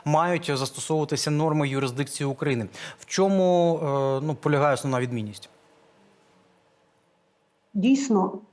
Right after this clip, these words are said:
Speaker 2: наші українські діти мають мати за кордоном статус шукачів тимчасового захисту. І є мід-, відмінність між біженцями і між шукачами тимчасового захисту.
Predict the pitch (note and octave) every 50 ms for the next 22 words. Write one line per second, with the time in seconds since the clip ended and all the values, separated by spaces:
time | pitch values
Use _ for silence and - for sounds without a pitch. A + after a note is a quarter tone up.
0 | _ _ - - G#3 G3+ G#3 G#3 A3 C4+ C4+ - D#4+ E4 - - F#3+ - A#3 A3
1 | G#3+ A3+ C4 C4 - - - C4+ A3 G3 G3 G3+ G3+ G3+ G#3 G#3+ A3+ G#3+ - -
2 | - - _ _ - G3 G3+ G#3 A3 B3+ C4+ C#4 C4+ C4+ - - G#3+ G3+ G3 F#3+
3 | G#3 G3+ - C#4 B3+ F#3+ F#3+ G#3 G3+ - G#3+ G3+ G3 F#3+ B3 B3 A#3+ A3 G3+ G3+
4 | G3 - - - A3 G3 F#3+ F#3+ F#3+ - C#4 C#4 - - - - - - A#3 -
5 | - G#3 G3+ - - A#3+ C4 D4 D4 D4 B3 G#3+ G3+ - A3 G3+ - - A3+ A#3
6 | A#3+ A#3+ G#3+ G#3+ F#3+ F3+ G#3+ G3+ F#3+ - G#3 G3 - - - - - - _ _
7 | - - - - - - _ - - G#3+ G#3+ G#3 A#3 C4+ C#4+ C#4 C#4+ C#4+ - -
8 | - B3 B3+ B3 A3+ A#3 A#3+ B3 A#3 A3 G#3+ G3 - - A3 A3+ G3+ F3+ F3+ B3
9 | E3+ F#3 G#3 G3+ F#3 G#3+ A3 G#3 G#3+ C4+ C4 C#4 D4 D4+ D4+ D4+ - - - _
10 | _ - B3+ A3 A3 A3+ A3 - - A#3+ A3+ - A3 A3 - A#3+ A#3+ B3+ C4 B3+
11 | B3+ B3+ A3 G#3 - A3 G3+ - A#3 A3+ A3+ A3 G#3+ G#3+ G3+ G#3 G3 F#3 F3 F3
12 | G3 F#3 - - - -